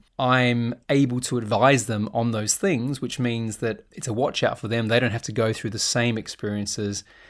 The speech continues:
as I have, and they can get to where they want to get quicker. So the fourth principle is consistency. And this is simply people liking to be consistent with the things that they have previously said or done. So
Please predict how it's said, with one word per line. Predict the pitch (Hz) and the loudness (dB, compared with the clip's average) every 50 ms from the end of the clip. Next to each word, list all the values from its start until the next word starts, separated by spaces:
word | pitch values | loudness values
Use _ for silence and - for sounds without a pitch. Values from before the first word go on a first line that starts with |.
| - _ _ _ | -20 _ _ _
as | - 131 131 117 120 | -8 -6 -2 2 4
I | 113 123 131 | 4 4 4
have, | 120 92 98 98 101 101 | 4 2 -2 -2 -2 -2
and | 110 104 | -2 -2
they | 110 110 | -4 -4
can | - - 107 101 | -4 -6 -6 -6
get | 110 - - | -6 -6 -6
to | - 107 | -4 -2
where | 104 107 101 | 0 0 0
they | 101 101 | 0 -2
want | 98 104 98 95 | -2 -4 -6 -6
to | - | -8
get | - - | -12 -8
quicker. | - 117 107 - - - - _ _ _ _ _ _ _ _ _ _ | -10 -10 -10 -10 -12 -18 -20 _ _ _ _ _ _ _ _ _ _
So | _ - - 160 147 143 | _ 6 8 10 10 10
the | 139 143 | 8 4
fourth | - - 226 220 214 202 - - | 4 10 10 10 10 10 8 4
principle | 160 131 - - - - 139 170 208 196 - - _ - _ | 2 2 2 0 2 4 6 6 6 2 -2 -10 _ -10 _
is | - 123 120 120 110 - | 2 4 4 4 4 2
consistency. | - 127 117 - - 170 - - 160 143 - - 220 254 214 - _ _ _ _ _ _ 120 | -2 -2 -2 2 2 2 2 2 0 2 4 4 4 4 2 -4 _ _ _ _ _ _ 2
And | 127 147 | 4 4
this | 151 - | 4 4
is | 156 127 - | 4 4 4
simply | - 139 - 139 127 | 4 2 2 0 -2
people | 127 - 143 127 - 123 | 0 0 0 2 2 0
liking | 113 123 127 127 127 - - 127 113 | 4 6 6 6 6 4 0 -2 -2
to | - 120 | -2 -4
be | 107 117 110 | -4 -4 -4
consistent | - - 113 101 - - 151 131 - - - 120 - | -4 -6 0 2 2 4 4 2 0 -2 -4 -4 -2
with | 131 123 110 | -4 -4 -4
the | - 110 | -4 -8
things | - - 131 117 113 110 110 - | -6 -4 -2 -2 0 -2 -2 -4
that | 117 110 - | -6 -4 -4
they | 113 110 101 | -4 -4 -4
have | 101 98 - - | -6 -8 -10 -6
previously | - - 117 107 110 104 - - - 101 | -2 -2 0 0 0 -2 -4 -4 -4 -4
said | - - - - 113 101 101 - - - _ | -2 -2 -2 0 0 -2 -2 -4 -8 -16 _
or | - 113 101 | -10 -10 -10
done. | - - 117 107 131 175 202 202 - _ _ _ _ _ _ _ _ - _ _ _ _ _ | -4 -4 -2 -2 0 -2 -4 -6 -8 _ _ _ _ _ _ _ _ -20 _ _ _ _ _
So | - - - 120 117 117 117 113 113 113 117 | -2 2 4 4 6 6 6 4 2 2 0